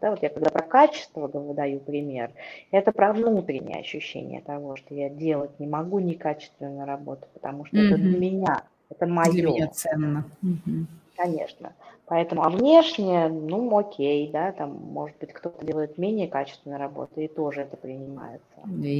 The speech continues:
Speaker 2: ему нар-, ему с этим ок. Ну, хорошо, мы говорили о том, что можно понять свои желания, что я хочу, не хочу, да, с-, то есть желание, опять же, как некое встроенное, да, то есть базовая такая ценность.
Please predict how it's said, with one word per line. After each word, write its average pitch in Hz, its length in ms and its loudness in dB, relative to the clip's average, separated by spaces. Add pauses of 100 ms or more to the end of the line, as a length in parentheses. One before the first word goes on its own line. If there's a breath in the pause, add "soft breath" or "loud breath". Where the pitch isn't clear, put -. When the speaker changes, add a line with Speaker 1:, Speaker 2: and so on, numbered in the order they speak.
Speaker 2:
ему 151 120 -2
нар-, 147 300 0
ему 151 240 2
с 151 80 -2
этим 160 320 0
ок. - 320 2 (540 loud breath)
Ну, 190 80 6
хорошо, 220 420 8
мы 170 100 8
говорили 180 360 10
о 175 80 10
том, 170 260 6
что - 480 2
можно 165 320 6
понять 147 320 4
свои 143 220 2
желания, 127 540 4
что - 200 0
я 175 160 6
хочу, 180 360 -2
не 156 120 2
хочу, - 340 -6
да, 175 140 -2
с-, - 120 -4
то - 280 -4
есть 147 80 6
желание, 190 420 12
опять 180 220 6
же, 139 80 2
как - 180 -2
некое 143 300 2
встроенное, 127 1000 2
да, 143 280 2
то 156 100 -6
есть 127 220 -4
базовая 131 540 6
такая 127 640 -8
ценность. - 640 -6